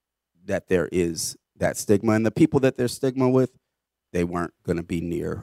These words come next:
organizing anyway, you know. It, it's not only recently that I've lived by that principle. I've been doing that since I was fourteen. And I have never run into someone that was like, "I would have been involved in that campaign you were with, but you said you're a communist."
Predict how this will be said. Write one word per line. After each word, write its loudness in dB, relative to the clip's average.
organizing -6
anyway, -8
you -4
know. -10
It, -2
it's -6
not 2
only 0
recently -2
that -4
I've -8
lived -2
by -6
that -10
principle. -6
I've -6
been 2
doing 2
that -4
since -8
I 2
was -2
fourteen. -2
And -8
I 0
have 2
never 0
run 0
into -4
someone -4
that 2
was 2
like, 2
"I 4
would 8
have 4
been 2
involved 2
in 0
that 0
campaign -4
you 2
were 2
with, -4
but -4
you -6
said -4
you're 2
a 0
communist." -2